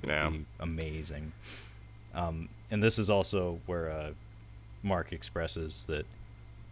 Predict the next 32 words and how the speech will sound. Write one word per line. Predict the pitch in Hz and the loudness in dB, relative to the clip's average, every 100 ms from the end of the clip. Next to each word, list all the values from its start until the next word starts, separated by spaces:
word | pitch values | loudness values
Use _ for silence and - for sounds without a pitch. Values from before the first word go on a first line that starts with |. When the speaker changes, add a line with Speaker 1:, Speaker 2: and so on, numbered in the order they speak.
| - | 6
Speaker 1:
to, | 143 120 | 10 10
he | - 120 139 | 10 10 10
imparts | 120 117 127 107 - | 8 8 8 8 4
to, | - 98 87 | 0 -2 -2
to | - 95 | -4 0
Uncle | 90 - | 0 -2
Bill | 85 87 78 | -2 -2 -2
that | 78 - | -2 -6
it's | - | -4
like, | 80 78 - - - - - - | -2 -2 -6 -14 -14 -16 -16 -14
if | - | 0
we | 104 | 2
can | 98 87 | 2 4
sell | - 101 92 | 6 8 6
X | 92 90 - | 2 0 0
number | 92 87 87 | -2 -2 -2
of | |
V | 82 85 | -2 -2
H | 82 - | -2 -2
S | 85 - | -4 -2
tapes, | - 82 78 - - - - - - - - | -2 -2 -2 -2 -4 -8 -16 -18 -18 -14 -6
we | 85 | -4
can | 90 80 | -4 -4
make | 82 82 | -4 -4
a | |
profit. | - 104 90 - 78 - | 6 6 6 2 -6 -4
And | 82 85 - | -4 -6 -2
Bill | - 107 95 | 6 8 8
is | 85 | 4
just | 85 - | -2 -4
kinda | - 80 | -2 -4
like | 78 78 | -4 -6